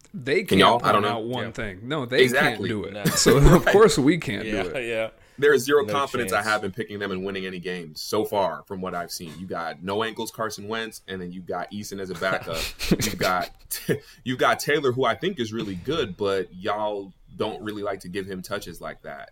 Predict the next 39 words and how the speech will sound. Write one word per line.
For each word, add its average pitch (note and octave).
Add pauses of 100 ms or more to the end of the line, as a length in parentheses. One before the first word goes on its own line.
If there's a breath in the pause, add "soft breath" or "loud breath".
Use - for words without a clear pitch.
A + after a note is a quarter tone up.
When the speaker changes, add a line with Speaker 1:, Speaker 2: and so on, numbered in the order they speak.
(140)
Speaker 2:
And F#2
it's, -
it's F#2
just G2+
a E2+
shit -
show D#2
there. D#2
Qu-, -
I F2+
think -
Quenton A2+
Nelson's A2+
still A2
hurt, A2 (340 soft breath)
so F#2
I, F2+ (200)
I'm F#2
Speaker 1:
Yeah, A2
Speaker 2:
not, G#2+
Speaker 1:
he -
Speaker 2:
definitely A2+
Speaker 1:
is. G2+
Speaker 2:
not -
picking D2+
them. C#2 (160)
Yeah, E2+
not F#2+
a F2
good E2+
look. C#2
No, - (460)
not F2+
at D2+
all. C#2 (1040 loud breath)
Speaker 3:
Okay, G#2+
two -
games G#2
remain, F2+